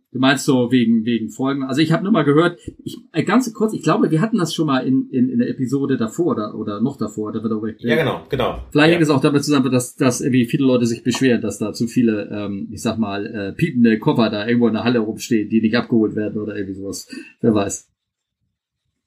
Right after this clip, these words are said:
Speaker 1: Na?
Speaker 2: Ja, wobei
Speaker 1: Also ich hab hier mal mein AirTag, was ich habe, das, äh, hat sich jetzt tatsächlich, äh, gemeldet, dass die Batterie alle ist. Also muss ich da mal vielleicht, ähm, die, äh, Batterie abtauschen. Ich wusste gar nicht, dass es so einfach geht.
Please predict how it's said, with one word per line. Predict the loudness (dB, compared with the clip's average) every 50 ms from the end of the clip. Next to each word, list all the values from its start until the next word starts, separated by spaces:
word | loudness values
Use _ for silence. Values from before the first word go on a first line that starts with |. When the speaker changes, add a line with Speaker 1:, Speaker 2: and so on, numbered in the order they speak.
| _ -16 -12 -6
Speaker 1:
Na? | -2 0 2 4 2 2 0 -4 _ _ -14 -12 -12 -12 -12 -14 _ _ _ -18
Speaker 2:
Ja, | -14 -12 -12 -12 -12 -14 -14 -8
wobei | -8 -6 -4 0 2 2 2 0 0 -6 -14 _ _ _ _ _ _ -2
Speaker 1:
Also | 0 2 2 2
ich | 2 0
hab | -2 0
hier | 0 0 2
mal | 2 2
mein | 2 2 2 2
AirTag, | 2 0 2 2 0 0 0 -2
was | -6 -4 -4
ich | -4 -2 -2
habe, | -2 -2 -2 -2 -2
das, | -2 -4 -4 -4 -6 -6
äh, | -2 0 0 0 0
hat | -2 -6
sich | -6 -4 -2
jetzt | -2 -4 -4 -4 -4
tatsächlich, | -2 -2 -2 0 -2 -2 0 -2 -4 -2 -2 -2 -2 -2 -4 -4 -6 -8 -8
äh, | -4 -4 -2 -2 -2 -2
gemeldet, | 2 4 6 6 6 4 4 2
dass | 0 0
die | 0 0
Batterie | 2 2 2 2 0 0 -2
alle | -2 -4 -4
ist. | -2 -4 -4 -4 -6 _ _ _ _ _ _ -2
Also | 0 2 4 4
muss | 2 2 0 -2
ich | -2
da | 0 0 2
mal | 0 0 0 -4
vielleicht, | -2 0 0 0 0 0 -4 -4 -4 -6 -8 -12
ähm, | -10 -10 -8 -8 -8 -10 -10 -10 -10 -10 -8 -8 -8 -8 -10 -12 -12 -10
die, | -8 -8 -8 -8 -8 -10
äh, | -12 -12 -14 -14 -14 -12 -4 0
Batterie | 2 4 4 4 4 2
abtauschen. | 0 -4 -12 -12 -10 -10 -12 -10
Ich | -6 -4
wusste | -4 -4 -2 -4
gar | -4 -6 -6
nicht, | -6 -4
dass | -4 -2 -2
es | -2
so | -4 -4
einfach | -6 -6 -8 -10 -10
geht. | -10 -12 -12 -14